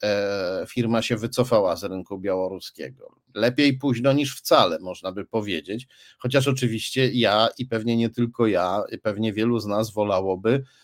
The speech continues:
żeby to było znacznie wcześniej. Ale czy na pewno to zerwanie definitywnie się dokonało? Czy na pewno tak do końca zerwano? No, tu się pojawiają wątpliwości, ponieważ, e, firma, poproszę o kolejny skan,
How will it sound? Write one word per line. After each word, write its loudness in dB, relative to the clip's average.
żeby -2
to 2
było 6
znacznie -2
wcześniej. -10
Ale 2
czy 0
na 8
pewno 8
to 6
zerwanie 6
definitywnie 2
się 0
dokonało? 2
Czy -2
na 6
pewno 4
tak 2
do 0
końca 4
zerwano? 2
No, 2
tu -2
się 4
pojawiają 6
wątpliwości, -2
ponieważ, 2
e, 0
firma, -4
poproszę -2
o 0
kolejny -2
skan, -4